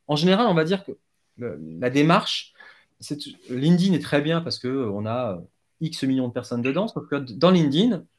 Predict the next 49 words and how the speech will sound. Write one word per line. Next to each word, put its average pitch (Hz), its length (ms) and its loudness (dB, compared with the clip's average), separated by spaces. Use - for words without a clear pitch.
on 135 100 4
a 170 60 6
un 175 100 6
parcours 160 640 2
et 135 80 6
j'ai 143 160 4
pas 220 200 6
véritablement, 151 720 4
je 131 100 -6
sais 160 160 0
pas 202 140 2
si 170 160 -4
véritablement 151 420 0
la 165 60 -2
personne 160 260 -2
à - 60 -2
qui - 180 -12
j'ai 131 100 2
affaire, 147 460 0
c'est - 240 -2
quelqu'un 170 340 4
qui 147 320 2
est, 165 140 6
euh, 107 540 0
proactif 160 540 2
dans 135 100 2
son 127 140 -4
métier 123 480 -2
ou 151 60 -8
pas. 110 340 -6
Bah, 117 80 -2
l'intérêt, 147 420 4
c'est 135 200 -2
qu'aujourd'hui, 139 840 0
euh, 117 100 0
si 151 180 -4
je 143 80 -2
recrute, 147 480 -2
si 143 160 -6
je 139 60 -6
veux 151 40 -4
recruter 147 360 -6
des 139 120 0
gens 151 220 -4
qui 117 140 -16
sont 143 260 -8
à 123 40 -2
la 117 120 2
pointe 160 360 -2